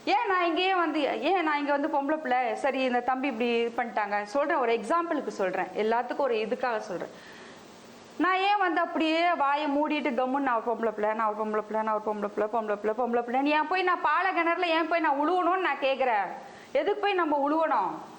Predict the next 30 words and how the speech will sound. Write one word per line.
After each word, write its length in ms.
ரைஸ் 360
பண்ணுங்க, 300
கேளுங்க 500
அங்கவே. 360
நீயும் 340
பத்து 240
மாசம், 280
நானும் 260
பத்து 240
மாசம். 640
நீயும் 280
ஒண்ணும் 220
பதினோரு 340
மாசம், 260
நான் 100
எட்டு 220
மாசம் 280
கிடையாது. 680
பத்து 280
மாசம், 260
பத்து 220
மாசம். 200
உனக்கு 320
உயிருக்கு 360
என்ன 220
வலியோ, 280
அதே 360
வேல்யூ 280
தான் 180
எனக்கும். 360